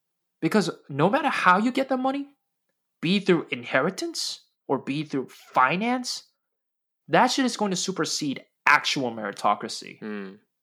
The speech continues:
Speaker 1: Do you see what I
Speaker 2: Yeah.
Speaker 1: mean? And I think that's the fundamental problem of late-stage capitalism. Whether you're going to completely disavow capitalism or whether you're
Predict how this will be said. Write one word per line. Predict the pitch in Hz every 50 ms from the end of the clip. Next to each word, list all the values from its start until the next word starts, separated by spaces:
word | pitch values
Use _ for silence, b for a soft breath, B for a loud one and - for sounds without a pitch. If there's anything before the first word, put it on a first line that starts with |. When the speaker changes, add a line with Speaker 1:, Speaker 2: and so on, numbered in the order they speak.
| _ _ -
Speaker 1:
Do | -
you | 135 127
see | - 151 147
what | 147 151 147
I | 131
Speaker 2:
Yeah. | 110
Speaker 1:
mean? | 107 113 131 156 _ _ _ _ _ _ _ _ _ _ _ _ _ _ _ _ _ _ _ - -
And | 151 143 165
I | 175 214
think | 214 214 - 190 170 160 -
that's | 143 139 143 -
the | 160
fundamental | 151 - - - 127 123 135 131 123 104 - 123 123
problem | - - 123 117 - 123 123 113
of | 110 117 -
late-stage | 104 110 107 - - 107 120 -
capitalism. | - 131 143 147 - - - - - - - - - _ _ _ -
Whether | 185 185 117 127 151 165 156
you're | 139 143 143
going | 139 139 135 131 -
to | -
completely | - - 131 - - 247 254 254 240 214
disavow | - 185 180 165 165 135 143 143 139
capitalism | 139 131 120 123 - - - 107 104 107 107 110 - -
or | 123 113
whether | 117 123 123 123
you're | 120